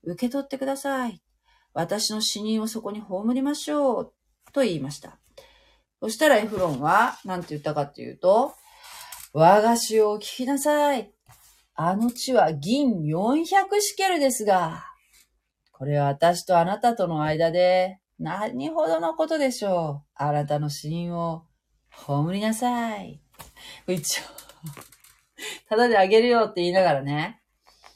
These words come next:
畑も、ほら、あの、こう、銀四百シケルっていう、こう、値段を出すわけ、提示したわけですね。エフロンは。はい。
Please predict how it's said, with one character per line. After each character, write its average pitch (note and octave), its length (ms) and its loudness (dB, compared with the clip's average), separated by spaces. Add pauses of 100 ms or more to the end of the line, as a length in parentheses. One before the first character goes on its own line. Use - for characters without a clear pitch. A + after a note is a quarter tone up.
(320)
畑 E3+ 320 -4
も、 D3+ 380 -4 (160)
ほ D#3+ 80 -4
ら、 D#3 120 0
あ D3 40 -4
の、 C3+ 240 -6 (680)
こ D3+ 160 -4
う、 D3+ 40 -4
銀 G3 260 -2
四 E3+ 140 -2
百 G#3+ 240 0
シ - 140 -8
ケ A3 120 2
ル F#3+ 100 0
っ F3 40 -8
て - 140 -8
い - 40 -2
う、 D3 60 -6
こ C#3+ 140 -4
う、 C#3+ 40 -4
値 D#3 160 -2
段 G3 200 4
を E3+ 40 -4
出 D3+ 140 0
す - 140 -6
わ A#3+ 80 6
け、 A#3 60 -8
提 G#3+ 180 -6
示 A#3 160 -4
し - 40 -12
た C#4 100 8
わ B3 60 8
け E3+ 100 -2
で C#3 80 -6
す D3+ 140 -12
ね。 C4 340 0 (460)
エ F3 80 -8
フ E3 140 -8
ロ D3+ 100 -2
ン A#2+ 80 -8
は。 A2+ 260 -12 (1900)
は C#3+ 320 -4
い。 - 180 -16